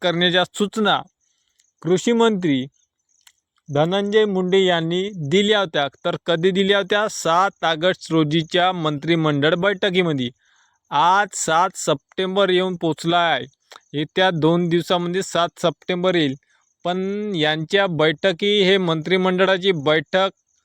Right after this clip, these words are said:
आणि महाराष्ट्रातील चौतीस जिल्ह्यातील शेतकऱ्यांचा पीक विम्याचा प्रलंबित विषय, या बैठकीनंतर असं या कृषी मंत्र्याच्या कथनी आणि करणीमध्ये किती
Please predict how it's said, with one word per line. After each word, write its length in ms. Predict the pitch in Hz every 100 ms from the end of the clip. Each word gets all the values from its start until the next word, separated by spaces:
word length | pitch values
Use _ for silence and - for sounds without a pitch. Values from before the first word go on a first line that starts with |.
| _ _ _ -
आणि 560 | 147 160 185 208 214 208
महाराष्ट्रातील 1200 | 160 147 156 170 180 185 - 185 180 - 208 208 -
चौतीस 420 | 165 156 - 196 165
जिल्ह्यातील 540 | 160 170 180 175 196
शेतकऱ्यांचा 680 | - 160 - 180 180 170 190 - -
पीक 140 | 190 -
विम्याचा 400 | 175 175 165 185
प्रलंबित 760 | 180 - 156 160 175 170 185 165
विषय, 440 | 170 180 190 139 - _ _ _ _ _ _ _ _ _ -
या 340 | 139 175 208
बैठकीनंतर 1120 | 196 139 156 151 196 185 208 196 185 175 208
असं 640 | 190 170 196 208 202 190 - _ - - _ _ - -
या 320 | 151 180 202 208 -
कृषी 300 | 160 - 196
मंत्र्याच्या 640 | 202 190 185 196 175 208 202 _
कथनी 580 | 160 160 - 196 196 147
आणि 320 | 147 156 170 185 180
करणीमध्ये 600 | 156 165 185 185 185 196 -
किती 260 | 160 -